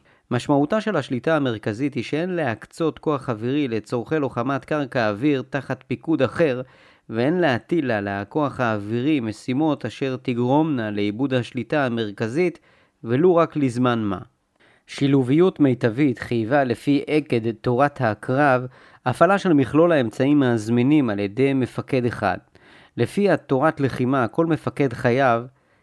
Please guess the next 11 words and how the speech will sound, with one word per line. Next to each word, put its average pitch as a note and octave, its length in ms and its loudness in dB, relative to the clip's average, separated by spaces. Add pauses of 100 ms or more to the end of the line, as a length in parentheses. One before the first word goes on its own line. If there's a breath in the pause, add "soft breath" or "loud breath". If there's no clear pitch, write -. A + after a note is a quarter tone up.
(260)
להפעיל A2+ 600 2
את D3+ 120 -2
אמצעיו B2+ 560 0
במשולב, A#2 720 0 (220)
כדי B2+ 400 2
שיתרונותיו B2 760 0
של A2 160 -4
אמצעי B2 380 0
לחימה C3 400 -2
מסוג B2 380 -2
אחר C3+ 400 0